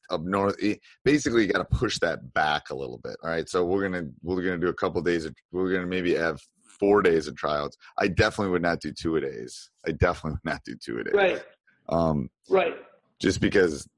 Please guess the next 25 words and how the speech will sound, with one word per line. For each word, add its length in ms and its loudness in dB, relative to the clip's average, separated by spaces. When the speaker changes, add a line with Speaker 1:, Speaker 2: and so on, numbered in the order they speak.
Speaker 1:
they 120 4
don't 180 2
need 240 2
that, 320 2
and, 360 -2
you 140 -2
know, 140 2
they're 140 4
not 240 2
gonna 160 -4
be 180 -2
in 120 -2
basketball 600 0
shape 360 0
for 180 -10
two 160 0
or 80 2
three 200 -4
weeks 320 -4
anyway, 440 -8
to 80 -12
be 80 -8
honest 300 -8
with 200 -12
you. 100 -12